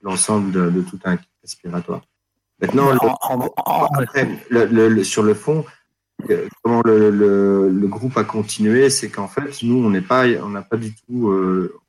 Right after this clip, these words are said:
Speaker 1: on s'est pas déterminé, hein, comme hiérarchique, on a plutôt déterminé d'ouvrir un Discord en se disant, on va essayer de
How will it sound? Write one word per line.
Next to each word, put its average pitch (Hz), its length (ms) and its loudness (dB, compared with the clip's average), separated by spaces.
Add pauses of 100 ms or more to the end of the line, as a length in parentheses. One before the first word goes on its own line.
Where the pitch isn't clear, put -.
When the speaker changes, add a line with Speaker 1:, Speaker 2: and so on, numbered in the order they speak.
(120)
Speaker 1:
on - 60 -12
s'est - 160 -2
pas 123 140 -2
déterminé, 110 600 0
hein, 104 260 0
comme 98 220 -2
hiérarchique, 92 580 -2
on 101 100 0
a 92 80 0
plutôt 135 360 -2
déterminé 104 560 -4
d'ouvrir 95 400 -10
un - 20 0
Discord 95 560 -2 (400)
en 104 80 -4
se 92 60 0
disant, 107 320 2
on 95 40 0
va 95 140 2
essayer 117 300 0
de 95 300 -2